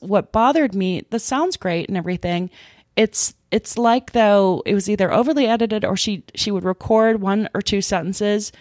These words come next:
and then stop and then record another one or two and then, like, inject 'em in. 'Cause you could hear if you listen, it's like cut. She's like, "So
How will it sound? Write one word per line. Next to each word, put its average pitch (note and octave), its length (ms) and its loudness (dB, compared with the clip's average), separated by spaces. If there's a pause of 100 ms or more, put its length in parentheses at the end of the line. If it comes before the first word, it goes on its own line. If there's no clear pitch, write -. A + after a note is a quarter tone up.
(300)
and G#3 140 6
then F#3 200 4
stop F3+ 440 0
and G3 100 -2
then F3+ 80 0
record F#3+ 360 0
another F#3+ 260 0
one F3 200 0
or E3 60 -2
two F#3+ 240 -2
and F#3+ 160 0
then, F#3+ 100 2
like, E3 240 -2 (420)
inject G#3 420 2
'em G3+ 100 2
in. F#3 160 0
'Cause - 220 -6
you G#3+ 80 -4
could A3 160 -2
hear D4 340 0
if B3+ 140 -2
you G3 80 -2
listen, G3 560 -2 (320)
it's - 160 -8
like G3+ 160 2
cut. - 220 -4
She's G3+ 160 -6
like, F#3 160 -6
"So D4 420 4